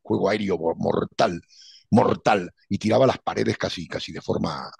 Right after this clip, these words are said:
de forma tremenda, no denunciaba disparo. Sí, me parecía absolutamente letal en ese, en ese espacio, ¿no? Sin embargo, Diego era más jugador total.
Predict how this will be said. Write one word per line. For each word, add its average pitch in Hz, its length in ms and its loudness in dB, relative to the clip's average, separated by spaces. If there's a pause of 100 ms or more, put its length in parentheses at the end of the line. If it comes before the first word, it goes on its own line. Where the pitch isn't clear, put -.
(480)
de 101 80 -10
forma 95 220 0
tremenda, 98 400 2
no 95 160 0
denunciaba 95 400 0
disparo. 87 560 0 (460)
Sí, - 100 -12
me 82 120 -8
parecía 95 360 -2
absolutamente 101 580 -2
letal 95 380 2
en 92 80 -4
ese, 95 300 -8
en 110 80 -2
ese 107 140 -2
espacio, - 500 -8
¿no? - 120 -18 (720)
Sin 117 140 0
embargo, 143 460 10
Diego 135 260 4
era 131 100 4
más 113 140 -2
jugador 104 260 -2
total. 95 420 -4